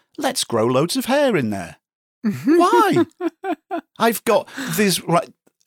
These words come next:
Speaker 1: nose hair. Everybody's got nose hair, and there is a reason why you've got nose hair. But a few years ago, there was one particular hair, and it grows,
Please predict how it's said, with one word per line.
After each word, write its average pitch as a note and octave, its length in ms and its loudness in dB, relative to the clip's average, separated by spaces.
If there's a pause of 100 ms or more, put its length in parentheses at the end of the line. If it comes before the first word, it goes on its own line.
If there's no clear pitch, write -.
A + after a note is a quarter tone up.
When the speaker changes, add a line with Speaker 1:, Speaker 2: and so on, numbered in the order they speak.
Speaker 1:
nose F3 500 2
hair. A2+ 380 0
Everybody's E3 380 -2
got B2 120 -4
nose A#2 300 0
hair, G2 220 -2
and D3 100 0
there E3+ 80 2
is D3+ 120 2
a D3 60 -2
reason A#2+ 360 -2
why G2 100 -2
you've G2 120 -6
got - 120 -10
nose G2+ 240 -10
hair. - 220 -12 (880)
But - 500 -4 (320)
a - 40 -20
few B2+ 240 -6
years A#2+ 320 -2
ago, - 400 -8 (100)
there A#2 120 -4
was G#2+ 140 -6
one A#2+ 520 0
particular A#2 480 -8
hair, G2+ 400 -4 (580)
and A#2 160 -2
it - 80 -4
grows, E3+ 1000 4